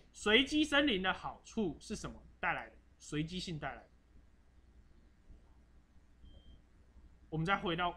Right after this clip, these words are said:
刚刚那个，所以小 sample 不见得不好哦，小 sample 高变异，高变异比较容易让它突破特征相依性的困境。小 sample 真的不见得不好，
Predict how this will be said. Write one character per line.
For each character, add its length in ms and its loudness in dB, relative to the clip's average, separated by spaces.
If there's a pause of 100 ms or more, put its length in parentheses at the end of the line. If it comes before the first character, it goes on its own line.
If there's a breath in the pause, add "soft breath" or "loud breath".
刚 120 0
刚 140 0
那 100 -4
个， 180 -6
所 160 -4
以 40 0
小 180 -2
sample 340 -4
不 80 -14
见 140 -4
得 80 -10
不 120 -12
好 160 -18
哦， 200 -20 (760)
小 180 -8
sample 400 0
高 160 -2
变 260 0
异， 140 -12 (920)
高 180 2
变 220 4
异 120 -2 (160)
比 140 -4
较 240 2
容 220 -4
易 160 -4
让 140 -2
它 120 -2
突 240 -10
破 240 -6
特 160 -6
征 140 -8
相 200 -10
依 40 -8
性 160 -12
的 60 -16
困 240 -12
境。 40 -20 (1500)
小 160 -4
sample 380 2
真 160 -2
的 100 0
不 120 -8
见 120 -4
得 100 -8
不 120 -12
好， 220 -18